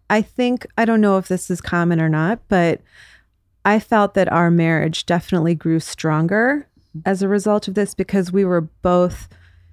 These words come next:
in really good communication the whole time and really, like, hearing each other's perspective. Like the surgery thing, I mean, we didn't know what to do, but we thought we'd go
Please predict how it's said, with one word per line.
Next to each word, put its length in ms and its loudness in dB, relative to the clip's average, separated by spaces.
in 260 0
really 380 4
good 200 0
communication 880 0
the 60 0
whole 200 0
time 380 -2
and 240 0
really, 400 2
like, 360 -2
hearing 460 2
each 180 0
other's 340 2
perspective. 760 -4
Like 200 -2
the 100 0
surgery 560 0
thing, 300 0
I 100 -2
mean, 340 2
we 160 2
didn't 400 4
know 280 4
what 180 0
to 120 0
do, 460 2
but 240 0
we 220 -2
thought 480 0
we'd 260 -2
go 340 0